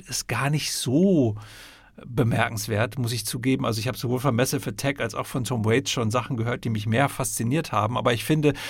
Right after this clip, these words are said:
es durchaus angemessen und den Text tatsächlich, ähm, ähm, gut,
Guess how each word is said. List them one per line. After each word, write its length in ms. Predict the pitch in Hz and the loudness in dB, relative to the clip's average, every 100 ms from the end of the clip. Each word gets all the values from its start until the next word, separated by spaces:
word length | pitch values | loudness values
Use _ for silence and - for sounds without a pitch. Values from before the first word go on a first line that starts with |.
| - | -4
es 120 | - | -2
durchaus 380 | - 156 147 127 | 2 4 4 2
angemessen 640 | - 175 156 143 143 - | 4 6 8 8 6 4
und 120 | 143 123 | 0 0
den 140 | 110 | -2
Text 400 | - 151 - - | -2 -2 -2 -2
tatsächlich, 680 | 131 120 123 117 120 - 123 | -2 0 2 2 0 -4 -4
ähm, 220 | 120 120 | -4 -4
ähm, 260 | 113 113 104 | -4 -2 0
gut, 300 | 147 - | 2 0